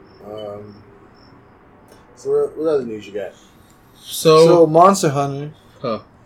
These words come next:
Speaker 2: okay.
Speaker 3: All right, do you wanna go or should I go?
Speaker 2: Yeah, it's just some really short news. Um, so there was supposed to be a sequel to the Power Ranger movie that came out recently,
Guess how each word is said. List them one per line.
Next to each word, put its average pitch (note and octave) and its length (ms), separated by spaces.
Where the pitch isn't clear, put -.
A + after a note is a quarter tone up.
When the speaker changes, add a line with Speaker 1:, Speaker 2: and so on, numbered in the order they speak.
Speaker 2:
okay. G#2+ 120
Speaker 3:
All D3 160
right, D#3 80
do C#3 60
you E3 100
wanna F#3 220
go F3+ 160
or D3 120
should D3+ 300
I - 20
go? C#3+ 100
Speaker 2:
Yeah, G#3 160
it's - 120
just F3 140
some F#3 100
really E3 160
short D3+ 200
news. C#3 200
Um, C3+ 380
so D#3+ 300
there E3 120
was D#3+ 120
supposed F3+ 320
to E3+ 60
be F#3 120
a D#3+ 40
sequel F3+ 480
to F3+ 120
the D3+ 460
Power F3 260
Ranger F3+ 200
movie F#3+ 240
that F3+ 100
came F#3+ 180
out F#3+ 140
recently, G3 460